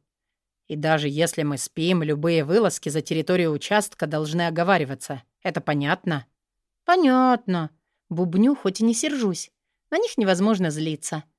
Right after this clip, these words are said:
Знаю же, что попусту давить не будут. Есть моменты, которые они обязаны контролировать. Папа привык держать руку на пульсе, но, по правде, это никогда не ограничивало мою свободу.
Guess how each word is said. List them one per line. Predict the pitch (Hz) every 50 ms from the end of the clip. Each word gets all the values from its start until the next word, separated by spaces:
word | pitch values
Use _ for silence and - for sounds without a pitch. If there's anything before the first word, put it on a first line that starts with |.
| _ _ _ _
Знаю | 180 147 175 190 202 214 208 180 160
же, | 156 165
что | 160 - - 175
попусту | 160 - 233 262 262 - 190 - - -
давить | 180 180 180 190 220 220
не | 262 285
будут. | 294 269 262 214 156 147 139 - - _ _ _ _ _ _ _ _ _ _ _ _
Есть | 196 160 190 190 180 - - -
моменты, | 185 170 170 175 196 208 202 196 180
которые | 160 - 175 - - 196 196 196
они | 185 185 185 185
обязаны | 180 175 165 196 208 175 - 196 196 185
контролировать. | - 208 202 202 240 262 269 269 220 160 147 139 147 135 - - - _ _ _ _ _ _ _ _
Папа | - 247 294 294 - 202
привык | - 170 160 151 170 160
держать | 156 143 175 160 147 170 208 202 202 -
руку | 185 190 196 - 180
на | 170 151
пульсе, | - - 202 226 214 - - 196 175 165 - _ _ _ _ _ _ _
но, | - 180 160
по | - 151
правде, | - - 180 180 196 180 156 160 156 151 - _ _ _ _
это | - 175 - 170
никогда | 170 175 175 - - 196 196 190 196 214
не | 220 202 185
ограничивало | 165 156 151 180 190 202 226 220 - - 175 170 170 165
мою | 175 180 185 190 196
свободу. | - - 214 226 226 208 196 175 151 139 139 135